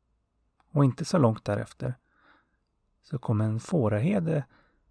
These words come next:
förbi med sina får och fick se de tre raka stammarna och tänkte att en sån där stam skulle bli en perfekt flöjt. Så han högg ner en av stammarna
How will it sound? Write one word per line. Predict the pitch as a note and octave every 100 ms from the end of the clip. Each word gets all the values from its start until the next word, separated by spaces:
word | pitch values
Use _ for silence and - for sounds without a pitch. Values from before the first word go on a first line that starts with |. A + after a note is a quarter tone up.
| _
förbi | - E3 G#2 G2
med | G2+
sina | B2+ C3
får | - G#3+ C#3+ C3+ - _ _ _ _ _ _
och | C#3+
fick | - C#3
se | - A#2 G#2+
de | A#2 A#2+
tre | A#2 G#2 G2+
raka | A#2 - B2+
stammarna | - A#2 G#2+ - B2 - _ _ _
och | -
tänkte | - B2+ G2+ -
att | G#2+ - - _ _ _ _ _
en | - G#2
sån | F#2 G#2
där | C#3+ F3
stam | - G#2+ G2+ A#2+ - _
skulle | - - G#2+
bli | G2+
en | G2
perfekt | G#2 G#2+ - - -
flöjt. | - F#3 E3+ B2+ - - _ _ _ _ _ _ _ _ _ _ _
Så | _ A2+
han | G#2 G2
högg | C3+
ner | A#2+ D3 C#3
en | -
av | G#2+
stammarna | - C3 A2 - -